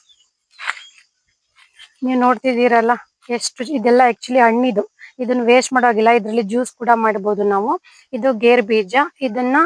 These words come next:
ಬಿಸಿನೆಸ್ ಪರ್ಪಸ್ಸಿಗಾದ್ರೆ ಚೆನ್ನಾಗ್ ಬೇಯಿಸಿ ಇದ್ರೊಳಗಡೆ ಇರುವಂತ ಗೋಡಂಬಿಯನ್ನ ಅವ್ರು ಎಕ್ಸ್ಟ್ರಾಕ್ಟ್ ಮಾಡ್ತಾರೆ. But ನಾವೆಲ್ಲ ಮಕ್ಳೆಲ್ಲ ಹೇಗ್ ಮಾಡ್ತಿದ್ವಿ ಅಂದ್ರೆ, ಅಂದ್ರೆ ಒಂದ್ ಇಪ್ಪತ್ತು ವರ್ಷದ ಹಿಂದೆ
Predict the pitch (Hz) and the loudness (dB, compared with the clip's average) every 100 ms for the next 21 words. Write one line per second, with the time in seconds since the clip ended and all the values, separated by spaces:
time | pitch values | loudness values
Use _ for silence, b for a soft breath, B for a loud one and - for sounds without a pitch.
0 | 381 B B B 196 233 214 277 - 277 | -2 B B B -2 -2 2 0 0 -4
1 | 269 269 - 269 247 254 220 311 349 _ | -2 -4 -4 -4 2 0 2 -2 -2 _
2 | - 240 233 269 254 208 240 262 - 320 | -4 -2 0 0 -2 -2 0 0 -2 -2
3 | 330 262 247 240 240 254 262 254 254 311 | -2 -2 2 2 2 2 2 0 -4 -8
4 | 339 254 247 240 240 233 240 240 247 247 | -10 -4 0 0 0 -2 -2 0 0 0
5 | 339 - 247 - 254 240 - 220 202 226 | -4 -8 -12 -6 -4 -4 -6 -10 -6 -2
6 | 294 330 b b b 220 269 269 254 269 | -2 -4 b b b -6 -6 -2 0 2
7 | 277 277 269 254 - 277 269 269 269 262 | 2 2 2 0 -4 -2 2 2 4 2
8 | 262 226 262 254 262 226 262 285 269 262 | 2 0 0 0 -4 -6 -2 0 2 0
9 | 254 254 - 254 254 - 220 254 254 311 | -4 -6 -8 -6 -6 -10 -6 -4 0 0
10 | - - | 0 -16